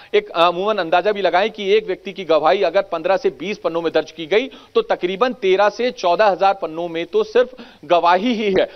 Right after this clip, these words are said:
और बाकी में, अ, वो, जो WhatsApp ग्रुप बना हुआ था दिल्ली प्रोटेस्टर सपोर्टर ग्रुप यानी कि डीपीएसजी, जो दिल्ली में दंगे भड़काने के लिए मेन ग्रुप था, जिसमें सफूरा जरगर जो कि, अ, जामिया की, अ,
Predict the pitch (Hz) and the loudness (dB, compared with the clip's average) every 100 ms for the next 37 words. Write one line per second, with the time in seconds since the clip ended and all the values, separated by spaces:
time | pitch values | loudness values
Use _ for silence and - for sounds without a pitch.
0 | - - 202 - 160 170 233 240 185 202 | -4 2 2 2 0 0 -2 -4 -2 -2
1 | 220 - - 180 175 170 143 135 165 175 | -4 -8 0 2 2 -2 -10 -4 -4 0
2 | 202 190 - 139 131 156 - 160 170 180 | 0 0 -4 -6 -2 0 0 -2 -4 -2
3 | 165 165 165 160 190 185 156 175 190 - | 0 2 0 2 0 0 -6 -6 -6 -6
4 | 156 160 - 190 - - 151 143 180 180 | -4 -4 -2 -4 -2 -6 -6 0 0 0
5 | - - 139 196 - - 131 175 196 208 | -12 -18 0 0 0 -8 -2 0 0 -8
6 | 214 220 156 175 180 208 208 185 180 190 | -8 -10 -8 -10 -8 -4 0 0 -2 -6
7 | 156 - - 190 240 247 151 165 185 220 | -6 -8 -10 -2 0 0 -6 -6 -4 -4
8 | 196 196 208 156 170 196 143 160 160 175 | -2 -2 0 -2 -2 -2 -2 -2 -2 -2
9 | 175 165 185 170 139 180 160 180 175 180 | -8 -4 -2 -2 -4 -6 -2 -4 -2 -2
10 | 185 156 160 147 123 147 143 127 131 175 | -2 -4 -12 -8 -6 -2 -2 0 0 0
11 | 190 - - - 160 - 180 170 - - | 0 -4 -20 -4 -2 -2 -6 -8 -12 2
12 | 160 156 - 147 160 202 196 190 190 156 | 4 4 2 -2 0 -2 -2 -6 -8 -10
13 | - 143 | 0 0